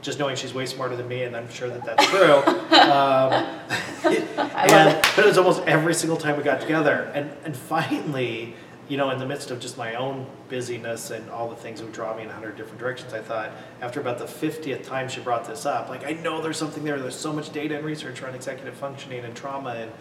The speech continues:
Speaker 1: and then, you know, when she shifted her position and, you know, uh, works with lots of larger organizations, I ju-, just was my time to just go, "Okay, I need to look at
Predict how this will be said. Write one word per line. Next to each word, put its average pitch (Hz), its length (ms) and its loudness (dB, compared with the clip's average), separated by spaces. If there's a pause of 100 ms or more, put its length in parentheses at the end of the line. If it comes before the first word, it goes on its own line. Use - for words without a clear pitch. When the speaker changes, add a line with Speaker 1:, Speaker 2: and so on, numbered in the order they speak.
(320)
Speaker 1:
and 120 220 -4
then, 117 320 -8
you 127 60 -10
know, 123 80 -6
when 117 100 -10
she 131 160 -10
shifted 123 360 -8
her 117 100 -12
position 117 500 -10
and, 107 160 -12 (540)
you 131 80 -10
know, 113 280 -4
uh, 110 360 -6 (640)
works 131 180 -6
with - 80 -12
lots 120 220 -4
of 120 80 -10
larger 117 240 -4
organizations, 113 840 -6 (500)
I 127 120 -4
ju-, 120 260 -8
just 120 240 -6
was 113 100 -10
my 113 140 -4
time 113 320 -8
to 104 80 -12
just 107 180 -12
go, 110 140 -4 (120)
"Okay, 117 180 -10
I 127 80 -6
need 143 160 -6
to 120 120 -4 (340)
look 131 200 -2
at 120 80 -8